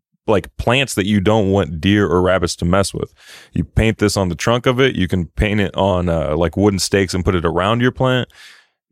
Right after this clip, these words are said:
Uh, you can get rid of the s-, bars of soap that you have hanging from your trees because you don't need those 'cause they don't work anyways. You just take some bone sauce, sauce, put it on there, and it lasts twenty-five to thirty years.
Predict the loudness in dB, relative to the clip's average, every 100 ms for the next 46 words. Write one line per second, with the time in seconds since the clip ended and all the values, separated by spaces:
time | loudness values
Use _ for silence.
0 | 0 2 4 2 2 2 2 2 2 2
1 | 2 0 -4 0 2 2 0 0 0 0
2 | 0 2 2 2 0 0 0 0 0 0
3 | 0 0 -2 -2 0 0 2 2 2 2
4 | 0 -2 0 0 0 0 2 2 2 2
5 | 2 -2 -4 -4 -4 -10 -6 -4 -2 0
6 | 0 0 0 0 0 _ -20 _ -2 0
7 | 0 -2 -6 -2 2 2 2 2 2 0
8 | -4 _ _ _ _ _ -2 0 2 2
9 | 2 0 -2 0 0 0 -2 -2 -2 -4
10 | -8 -12 -18